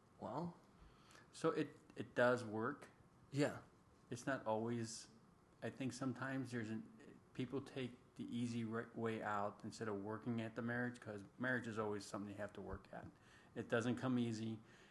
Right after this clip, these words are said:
Speaker 2: It doesn't come without trials and tribulations. And if you don't wanna work at it, the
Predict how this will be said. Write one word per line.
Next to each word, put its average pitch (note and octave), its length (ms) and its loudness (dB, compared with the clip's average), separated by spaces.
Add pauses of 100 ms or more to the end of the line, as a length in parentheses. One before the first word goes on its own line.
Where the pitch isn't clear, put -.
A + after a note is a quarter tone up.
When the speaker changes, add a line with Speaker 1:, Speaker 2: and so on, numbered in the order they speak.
(120)
Speaker 2:
It G2+ 100 -8
doesn't G#2+ 260 0
come B2 140 2
without A#2 260 4
trials A2+ 300 4
and G#2+ 80 -2
tribulations. G#2 720 -2 (960)
And A2 160 0
if G#2+ 100 -2
you A2+ 60 -2
don't B2 180 2
wanna B2 140 4
work B2+ 280 0
at C#3+ 160 4
it, D3+ 120 0 (260)
the - 80 -6